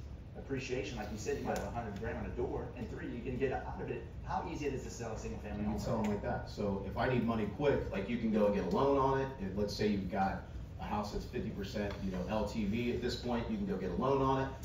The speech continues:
Speaker 2: You can fire sell it to an investor. You can sell, you can, you know, set it up, get the tenant out, uh, extract a hundred percent of the value on the back end. But, uh, someone said something, and I forget where I heard it, but it was, like, two or three years ago as rates started to come up.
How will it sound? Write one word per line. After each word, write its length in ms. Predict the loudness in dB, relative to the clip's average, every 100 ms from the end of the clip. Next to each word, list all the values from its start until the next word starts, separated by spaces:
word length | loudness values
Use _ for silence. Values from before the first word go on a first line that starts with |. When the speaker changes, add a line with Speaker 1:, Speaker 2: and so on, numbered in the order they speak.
| -4
Speaker 2:
You 100 | -2
can 120 | -2 -2 2
fire 240 | 6 6
sell 280 | 4 2 2
it 60 | 0
to 60 |
an 60 | -2
investor. 680 | 0 2 2 2 0 0 -6 -2
You 80 | -2
can 180 | -2 -4
sell, 320 | -4 -2 0
you 80 | 0
can, 280 | 0 0 -2 -6 -10 -8 -2
you 120 | 0
know, 60 | 0
set 300 | 2 4 6
it 60 |
up, 180 | 6 4
get 160 | 2 -2
the 60 | -4
tenant 240 | -2 0
out, 320 | 2 0 -4 -8 -10 -8 -2
uh, 200 | -2 -2 -4
extract 500 | -4 0 0 0 -2
a 40 |
hundred 240 | -2 -2 -2
percent 240 | -2 0
of 80 | 0
the 60 |
value 260 | 0 2 2
on 60 | 2
the 80 | 2
back 260 | 2 2
end. 220 | 0 0
But, 300 | 0 -2 -2 -8 -10 -4
uh, 140 | -2 0
someone 360 | 4 6 6 2
said 260 | 2 2
something, 320 | 2 -2 0
and 280 | -2 -2 -6 -6
I 300 | -8 -6 -8 -6
forget 280 | -2 2 2
where 120 | 2
I 40 | 2
heard 220 | 0 0
it, 40 |
but 80 | 0
it 80 | 0
was, 120 | 0
like, 180 | -2 -4
two 120 | -4 -2
or 40 |
three 160 | 0 0
years 220 | 0 0
ago 160 | 0 -2
as 100 | 0
rates 220 | 2 2
started 280 | 0 0 -2
to 40 | 0
come 160 | 0
up. 280 | 2 0 -2